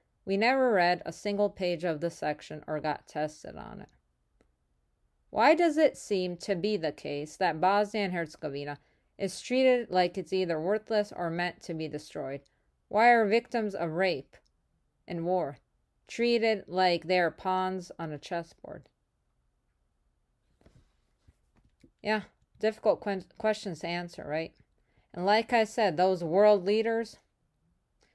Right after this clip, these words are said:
are they really leaders? Think about it.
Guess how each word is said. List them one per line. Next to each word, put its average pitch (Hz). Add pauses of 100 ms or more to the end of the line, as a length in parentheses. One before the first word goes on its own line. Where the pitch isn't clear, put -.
(160)
are 175
they 185
really 185
leaders? 190 (440)
Think 175
about -
it. -